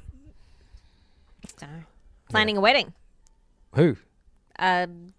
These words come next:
Speaker 1: I'm to celebrate the wedding of Batman and Catwoman.
Speaker 2: Oh, the wedding that you can't wait for and spend every week, uh, talking about how much you like it.
Speaker 1: <laughs> I love weddings.
Speaker 2: <laughs>
Speaker 1: Everyone knows that about me.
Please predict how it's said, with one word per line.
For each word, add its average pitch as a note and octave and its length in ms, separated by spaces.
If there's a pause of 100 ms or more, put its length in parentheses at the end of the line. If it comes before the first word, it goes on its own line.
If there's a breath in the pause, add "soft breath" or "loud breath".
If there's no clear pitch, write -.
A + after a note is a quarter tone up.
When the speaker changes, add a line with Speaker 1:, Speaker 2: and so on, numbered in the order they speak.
(100)
Speaker 1:
I'm F3 460 (200)
to F3 120
celebrate F3 480
the D#3+ 60
wedding D#3+ 220
of D3+ 80
Batman F#3 260
and D#3+ 140 (100)
Catwoman. A3+ 520
Speaker 2:
Oh, D3 120
the A2+ 80
wedding A#2 180
that A2 80
you A2+ 80
can't A#2 200
wait A2+ 180
for G2+ 180
and G2 140
spend G#2 260
every G#2+ 220
week, G#2 300
uh, G2 220
talking G#2+ 320
about G#2 160
how G#2 80
much G#2 180
you G2+ 60
like G2+ 240
it. G3 160 (140 loud breath)
Speaker 1:
<laughs> - 140
I G#3+ 440 (200)
love E3 340 (260)
weddings. A3+ 580 (160)
Speaker 2:
<laughs> - 0 (200)
Speaker 1:
Everyone G#3 320
knows D#3 160
that D#3 120
about D#3 220
me. D#3+ 220